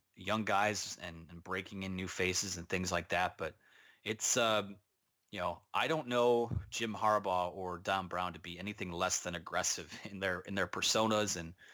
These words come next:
in the ways they call a lot of games. So, um, that's what I would expect there. I know that, uh, like I said, I think it's gonna be, I think it's gonna be a work in progress for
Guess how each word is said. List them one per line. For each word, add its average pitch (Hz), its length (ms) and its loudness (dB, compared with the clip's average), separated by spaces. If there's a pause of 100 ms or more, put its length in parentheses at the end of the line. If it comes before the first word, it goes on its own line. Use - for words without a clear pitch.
(220)
in 110 100 -2
the 101 100 2
ways 98 300 4
they 92 140 2
call 90 300 4
a 82 60 0
lot 82 140 4
of 78 80 -4
games. 76 320 -8
So, 90 360 0 (460)
um, 87 300 -2 (160)
that's 135 220 0
what 131 80 2
I 120 80 4
would 101 100 0
expect - 460 -4
there. 92 300 -2 (120)
I 98 60 -4
know 101 180 -2
that, 95 420 -4
uh, 92 140 -2 (400)
like 104 120 -2
I - 20 -4
said, 92 200 0
I 95 60 2
think 120 220 -2
it's 123 100 -2
gonna 131 180 2
be, 127 460 2 (560)
I - 60 -4
think 143 320 -2 (1000)
it's 107 160 -4
gonna 147 220 0
be 127 180 0
a 107 80 2
work 107 300 -2
in 98 60 -4
progress 90 540 0
for 87 240 -6